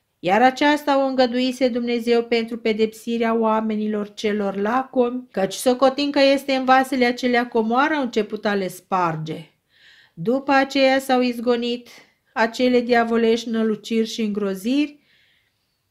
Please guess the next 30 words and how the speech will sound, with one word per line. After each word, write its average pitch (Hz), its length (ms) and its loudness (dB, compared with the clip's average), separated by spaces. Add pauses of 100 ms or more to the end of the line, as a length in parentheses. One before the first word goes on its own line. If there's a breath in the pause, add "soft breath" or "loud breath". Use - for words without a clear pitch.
(320)
cu 202 140 -2
rugăciunile 269 680 0
Sfântului 247 760 -2
Conon, 247 560 -4 (480 soft breath)
iar 190 300 -2
celelalte 220 720 0
vase, 214 440 0
număr 214 340 -2
de 202 160 -2
douăzeci 269 600 0
și 262 140 -8
nouă, 254 520 -2 (360 soft breath)
ce 233 140 2
țineau 240 440 -2
întrânsele 240 680 -2
pe 226 140 -2
diavole, 220 600 0
au 208 100 -2
rămas 214 440 -2
și 269 100 -8
până 240 240 -2
astăzi 226 460 -4
în 208 100 -4
pământ, 208 540 -4
îngropate 240 760 -2
sub 240 200 -14
temelia 202 480 -6
Bisericii 202 680 -8
Sfântului 190 800 -10
Conon 160 580 -8